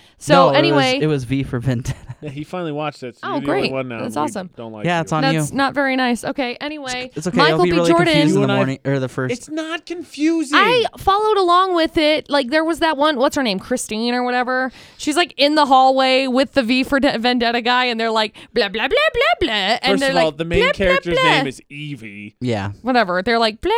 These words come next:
Speaker 1: blah, blah."
Speaker 3: Christine, Evie, same thing.
Speaker 1: Yeah, cool. So they're talking and whatever, and they're like, "N-, ba, ba, ba."
Speaker 3: You're assaulting one of my favorite movies right now.
Speaker 1: It looked great.
Speaker 2: What's the, what's the guy's name that's in charge?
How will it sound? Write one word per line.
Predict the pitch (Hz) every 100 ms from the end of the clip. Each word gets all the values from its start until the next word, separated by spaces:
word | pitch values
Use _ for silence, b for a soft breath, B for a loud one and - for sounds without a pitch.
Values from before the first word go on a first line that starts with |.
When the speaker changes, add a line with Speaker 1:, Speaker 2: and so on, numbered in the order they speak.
| 480
Speaker 1:
blah, | 427 427
blah." | 415
Speaker 3:
Christine, | 453 427 202 202
Evie, | 175 175 170 175
same | - 139 127
thing. | 117 101 104 - _ _ _ -
Speaker 1:
Yeah, | 285 233 156 -
cool. | 302 226 160 -
So | - 302
they're | 311
talking | - 320 320 320 277 262
and | 247 240
whatever, | 247 247 196 180
and | 170 190 190 b b b b -
they're | 233
like, | 233 220 226
"N-, | 226 226
ba, | - 269
ba, | 269 269
ba." | 277 269 262 262 185 185 - - - -
Speaker 3:
You're | 208 226
assaulting | 202 202 208 202 208
one | 175 175
of | 180
my | 165 160
favorite | 160 156 147 139
movies | 135 127 117
right | 113
now. | 107 98
Speaker 1:
It | 403 381 -
looked | - 415 381 -
great. | - 359 330 277 175 -
Speaker 2:
What's | 180 202 -
the, | 220
what's | 170 185 -
the | 202
guy's | 180 170 160 143
name | 151 147
that's | 139 -
in | 127
charge? | - 123 127 127 -